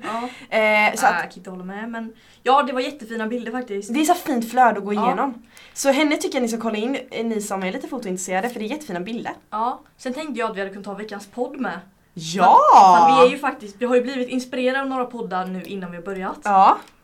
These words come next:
Speaker 1: Vi får liksom komma igång lite.
Speaker 2: Mm.
Speaker 1: Eh, jag vet inte, du har väl lyssnat på ganska mycket, vad jag har fått känslan av.
Speaker 2: Nej, nej, herregud, jag har bara lyssnat på en typ.
Speaker 1: Ja, okej.
Speaker 2: <laughs>
Speaker 1: Ja, och den, vad heter den?
Speaker 2: Re-, nej, Isabelle och Rebeckas podcast heter den.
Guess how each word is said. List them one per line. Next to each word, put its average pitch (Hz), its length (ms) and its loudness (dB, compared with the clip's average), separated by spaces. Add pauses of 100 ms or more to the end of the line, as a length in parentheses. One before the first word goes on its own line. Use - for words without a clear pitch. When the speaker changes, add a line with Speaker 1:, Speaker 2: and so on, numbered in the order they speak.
(220)
Speaker 1:
Vi 185 60 -16
får 220 120 -4
liksom 202 220 -6
komma 208 200 -8
igång 208 280 -6
lite. 247 240 -6 (360)
Speaker 2:
Mm. 226 300 -4 (120)
Speaker 1:
Eh, 190 140 -10
jag 196 220 -6
vet 214 140 -6
inte, 190 160 -8
du 226 40 -6
har 247 80 0
väl 247 100 -2
lyssnat 214 300 -8
på 202 60 -18
ganska 208 360 -10
mycket, 220 440 -10
vad 254 100 -8
jag 208 60 -6
har 202 140 -10 (240)
fått 214 120 -16
känslan 202 260 -10
av. 180 60 -4
Speaker 2:
Nej, 180 280 0
nej, 180 160 -2
herregud, 185 400 -2
jag 185 100 -2
har 208 40 -4
bara 208 120 0
lyssnat 190 280 -10
på 202 60 -8
en 190 220 -8
typ. 190 100 -18 (300)
Speaker 1:
Ja, 233 160 -8
okej. - 180 -12 (720)
Speaker 2:
<laughs> - 40 2
Speaker 1:
Ja, 247 260 4
och 247 100 -2
den, 226 300 -4
vad 220 120 -10
heter 233 180 -16
den? 202 200 -12 (260)
Speaker 2:
Re-, 214 440 0
nej, 254 380 2
Isabelle 233 640 4
och 214 80 0
Rebeckas 202 480 -8
podcast - 500 -12
heter - 200 -20
den. - 80 -20